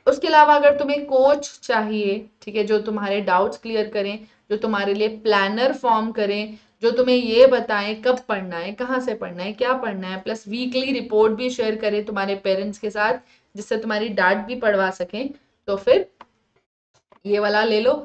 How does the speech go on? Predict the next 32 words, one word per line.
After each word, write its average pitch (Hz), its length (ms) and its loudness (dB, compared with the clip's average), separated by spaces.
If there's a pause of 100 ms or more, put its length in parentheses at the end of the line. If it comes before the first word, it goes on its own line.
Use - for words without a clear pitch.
(220)
इसमें 269 320 -2
अगर 269 280 0
price 226 380 2
की 285 100 -8
बात 233 280 0
करूँ 240 160 0
तो 262 100 -6
फिफ्टी 269 400 -4
सेवन 247 440 -2
थाउजेंड 208 520 -4
है 226 260 -4
twenty 220 300 -6
four 220 400 0
years 202 300 0
के 185 160 -6
लिए, 180 220 -6 (760)
twenty 214 140 -6
four 208 260 -2
months 214 380 -6
के 247 140 -4
लिए। 202 200 -4
years 214 400 -4
में 214 160 -10
क्या 196 120 -4
ही 208 160 -2
करोगे, 190 340 -6
ठीक - 560 -12
है, 247 80 0
twelve 254 760 0
months 214 240 -4
का 226 160 -2
है 220 280 -4